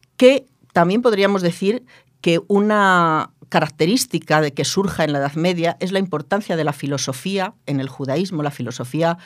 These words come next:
eh, de origen grecolatina, la filosofía aristotélica y racionalista, que con Maimónides, por ejemplo, se desarrolla muchísimo en el siglo doce en adelante.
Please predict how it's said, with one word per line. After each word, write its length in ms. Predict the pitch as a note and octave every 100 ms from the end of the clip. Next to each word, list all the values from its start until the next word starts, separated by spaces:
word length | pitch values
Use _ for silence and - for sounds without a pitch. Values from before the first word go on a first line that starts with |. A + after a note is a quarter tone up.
| - - -
eh, 360 | - C#3+ - - _
de 540 | C#3+ C#3+ C#3+ - C#3+ C#3
origen 320 | D3 E3+ E3+
grecolatina, 680 | C#3 B2 B2 A#2+ C4 A#3
la 80 | C3+
filosofía 640 | B2 C3+ B2+ B2 - D3+ D3+
aristotélica 760 | C#3+ - C3 E3 B3 F3 D#3
y 40 | D3
racionalista, 800 | B2+ C#3+ C3+ E3 F3+ - G3+ - - - -
que 120 | - G#2+
con 280 | C#3 C#3
Maimónides, 960 | B2+ G#2+ A#2+ F#3+ G#3+ G#3 G3 G3 G#3 -
por 160 | - D3
ejemplo, 500 | - F3+ F3+ F#3+ B3 - -
se 180 | - D#3
desarrolla 400 | D3+ D#3 D3+ E3
muchísimo 560 | E3+ - F3+ G3 G3+ G3
en 120 | C#3
el 80 | C3
siglo 300 | D3 D3 C#3
doce 380 | A3+ - - -
en 100 | C#3+
adelante. 520 | C#3 F3 G3+ D3+